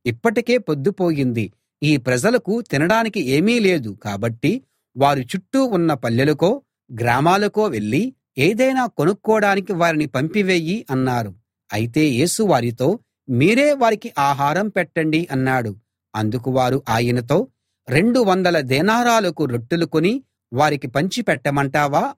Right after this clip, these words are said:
అని ఆయనను అడిగారు. ఆయన వారితో, "మీ దగ్గర ఎన్ని రొట్టెలు ఉన్నాయో చూడండి" అన్నాడు. వారు వెళ్ళి చూసి, "ఐదు రొట్టెలు, రెండు చిన్న చేపలు ఉన్నాయి" అని అన్నారు.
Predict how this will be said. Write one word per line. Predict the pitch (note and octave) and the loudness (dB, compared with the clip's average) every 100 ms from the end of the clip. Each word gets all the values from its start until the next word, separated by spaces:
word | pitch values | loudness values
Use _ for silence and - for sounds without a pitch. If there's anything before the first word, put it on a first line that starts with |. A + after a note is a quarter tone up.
| - | -2
అని | E3 B3+ - | 0 0 0
ఆయనను | C3 F#3+ F3+ F3 A3+ | 0 2 2 0 -2
అడిగారు. | B2+ C3+ C#3 B2+ G#2 F#2 _ _ G#2+ | -4 -2 0 -2 -6 -12 _ _ 0
ఆయన | D#3 A#3+ G#3 | 2 2 2
వారితో, | D3+ D3 C#3 C3 A#3 - _ C3 | 2 2 0 -2 -2 -6 _ 0
"మీ | E3+ E3+ | 2 2
దగ్గర | D3+ G3 A#3+ | 2 0 0
ఎన్ని | D#3+ C3+ G#3 | 0 0 0
రొట్టెలు | A#3+ G#3 A3 A3+ | 0 0 0 0
ఉన్నాయో | G#3+ G#3 G3+ G#3 B3 | 0 0 0 0 -2
చూడండి" | - G#3 G3+ F#3+ G3+ F3+ | 0 0 0 0 -2 0
అన్నాడు. | D#3+ D#3+ D3 A#2+ - _ _ A2 | 2 2 0 -2 -8 _ _ -2
వారు | A#2+ B2 | 0 0
వెళ్ళి | A2+ A2+ C3 D#3 C4+ - _ _ - | -2 0 2 2 0 -6 _ _ -2
చూసి, | D3+ F3+ A3+ C#4 - _ - | 0 0 0 -2 -4 _ -2
"ఐదు | C3 G#3+ F#3+ | 0 2 2
రొట్టెలు, | D#3 A#2 E3+ F3 C#4+ D4+ - | 2 0 0 0 -2 -6 -4
రెండు | D#3 A#3 A#3+ | -2 0 -2
చిన్న | - D#3 | -2 0
చేపలు | G#3+ A3+ A3 G#3+ A3 | 0 0 0 0 0
ఉన్నాయి" | A#3+ G3+ F#3+ F#3 F#3 A#3+ - | 0 0 2 2 2 -2 -2
అని | F#3+ A3 | -2 0
అన్నారు. | G3 F3+ E3+ D3 B2 | 0 2 0 0 -4